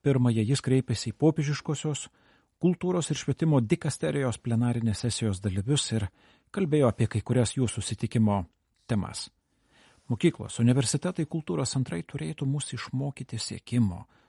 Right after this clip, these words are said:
troškulio jausmo ir svajonių. Nes, kaip mums primena antrasis Petro laiškas, mes laukiame naujo dangaus ir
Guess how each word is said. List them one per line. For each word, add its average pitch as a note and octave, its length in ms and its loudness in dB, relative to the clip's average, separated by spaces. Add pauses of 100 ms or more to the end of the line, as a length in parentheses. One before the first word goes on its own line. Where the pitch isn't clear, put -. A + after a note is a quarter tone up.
(120)
troškulio A2+ 560 -2
jausmo G#2+ 480 -4
ir - 80 -12
svajonių. A2+ 600 -2 (640)
Nes, D#3 320 4
kaip A#2 260 -6
mums A#2 220 0
primena A2+ 360 4
antrasis G#2+ 440 -2
Petro G2 400 -6
laiškas, B2+ 560 -6
mes G#2+ 160 -8
laukiame A#2+ 640 -2
naujo D3+ 500 0
dangaus C#3 640 -2
ir B2 140 -4